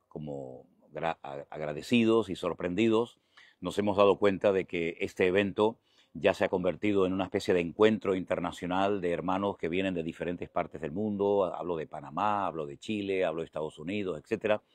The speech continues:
Hermanos que vienen a recibir palabra, a conocer personalmente a los hermanos que durante estos años, eh, en el que nos, nos hemos estado comunicando a través de las redes sociales,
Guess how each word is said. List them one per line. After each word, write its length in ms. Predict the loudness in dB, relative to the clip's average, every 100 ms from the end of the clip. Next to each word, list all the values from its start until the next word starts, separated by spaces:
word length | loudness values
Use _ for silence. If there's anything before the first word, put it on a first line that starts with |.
| _ -20 -20 -6
Hermanos 320 | 0 4 4 4
que 80 |
vienen 300 | 4 4 4
a 80 | -2
recibir 380 | -4 -6 -6 -4
palabra, 680 | -4 0 2 2 2 -2 -6
a 300 | -8 -8 -8 -4
conocer 560 | -4 0 4 4 4
personalmente 920 | -4 -4 -6 -4 -4 -4 -2 -2 0
a 60 | -4
los 220 | -8 -10
hermanos 440 | -6 -4 -2 -4 -6
que 360 | -10 -8 -10 -16 _ -20 -20 -12
durante 360 | -8 -6 -6 -10
estos 300 | -8 -6 -4
años, 580 | -2 -4 -6 -10 -18
eh, 300 | -18 -18 -18 -18
en 100 | -14
el 180 | -14 -12
que 160 | -12
nos, 340 | -12 -14 -18 -16
nos 200 | -10 -8
hemos 160 | -6
estado 220 | -4 -4
comunicando 600 | -2 -4 2 4 4 2
a 80 | -2
través 320 | -2 -2 -2
de 140 | 0 0
las 160 | 0
redes 200 | 2 2
sociales, 540 | 2 2 6 6 6